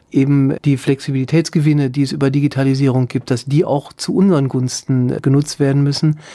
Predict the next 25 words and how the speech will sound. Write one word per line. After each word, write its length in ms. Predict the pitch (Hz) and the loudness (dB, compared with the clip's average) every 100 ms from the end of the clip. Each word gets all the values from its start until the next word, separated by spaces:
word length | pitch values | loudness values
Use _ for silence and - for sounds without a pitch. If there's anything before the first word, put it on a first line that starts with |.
| - - - | -20 -20 -8
äh, 120 | - 139 | 0 2
mit, 380 | 143 143 - | 2 0 -6
äh, 220 | 139 139 143 | -6 -4 -2
mehr 560 | 139 143 147 147 139 - | 0 2 2 2 -2 -8
Zeitsouveränität, 1200 | - 147 151 151 139 143 147 - 139 139 135 143 | -4 -2 0 -2 0 2 0 0 0 0 0 0
mit, 420 | 139 143 - - | 2 2 -2 -8
äh, 280 | 127 139 139 | -4 -2 0
Entscheidungsmöglichkeiten 1300 | 143 143 139 147 143 147 135 135 143 - 135 131 135 | 0 0 2 2 0 0 0 0 -2 0 -2 0 0
darüber, 500 | 139 139 139 139 135 - - - - - - - | 0 0 0 0 -2 -8 -20 -20 -20 -20 -16 -8
ob 200 | 175 147 | -4 0
ich 160 | 156 - | 0 0
jetzt 400 | 139 - - 147 | -2 -2 -16 -6
von 220 | - 143 | -2 0
Vollzeit 500 | - 147 - 139 139 | 0 -2 0 -2 -2
in 160 | 160 151 | 0 0
Teilzeit 680 | 135 139 135 135 135 135 | 2 0 0 0 0 -2
und 320 | 151 139 - 147 | 0 0 0 0
wieder 240 | 147 147 | 2 0
zurück 320 | - 143 143 | 0 -2 2
möchte, 440 | 139 135 - 135 139 | 0 0 0 0 0
ob 180 | 139 | -2
ich 200 | 143 - | -2 -2
auch 140 | - 123 | -4 0
für 160 | 160 | 0
Weiterbildung 720 | 139 139 151 139 143 135 135 | 2 0 0 0 2 2 0